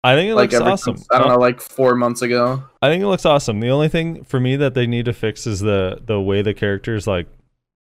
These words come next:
Speaker 1: their actual character animations during skills look really bad. They, they do that thing where the torso is independent from the legs for some reason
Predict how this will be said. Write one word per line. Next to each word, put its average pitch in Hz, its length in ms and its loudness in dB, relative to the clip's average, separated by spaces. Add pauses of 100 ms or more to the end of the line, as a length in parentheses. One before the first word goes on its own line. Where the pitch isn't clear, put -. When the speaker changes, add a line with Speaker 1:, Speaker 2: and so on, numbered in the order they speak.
(840)
Speaker 1:
their 101 380 0 (200)
actual 107 400 -2
character 104 400 -4
animations 113 600 -2
during 104 240 -2
skills 110 680 -4 (240)
look 98 140 -2
really 98 240 0
bad. 98 440 -2 (240)
They, 113 220 4
they 120 220 0
do 139 160 2
that 135 180 4
thing 113 320 0
where 92 220 0
the 85 340 -2 (300)
torso 107 500 -2
is 90 100 -2
independent 92 560 -4
from 92 180 -6
the 85 80 -4
legs 80 380 -6
for 107 140 -8
some 107 240 -6
reason 113 340 -4